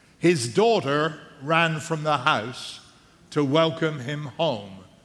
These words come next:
dancing with tambourines. She was his only child. He had no son or daughter except her.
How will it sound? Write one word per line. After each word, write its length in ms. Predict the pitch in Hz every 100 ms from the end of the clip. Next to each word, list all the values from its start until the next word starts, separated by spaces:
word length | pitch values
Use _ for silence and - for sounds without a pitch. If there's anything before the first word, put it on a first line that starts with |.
| _ _ -
dancing 640 | 120 220 277 - 170 131 127
with 240 | 139 135 -
tambourines. 1080 | 160 160 156 165 156 127 101 104 104 - - _ _ _ _ _ -
She 240 | - 180
was 240 | 208 185
his 260 | 151 156 - -
only 400 | 175 185 180 165
child. 580 | - 143 98 92 101 - _ _ _ _ _ _
He 160 | - 139
had 360 | 107 147 127 127
no 200 | 151 165
son 540 | - 156 147 147 147 - _ _ -
or 160 | 139 135
daughter 560 | 131 131 107 107 113 - _ _ _ _ _ _ _ _ _ _ -
except 420 | 139 - 127 -
her. 360 | - 120 104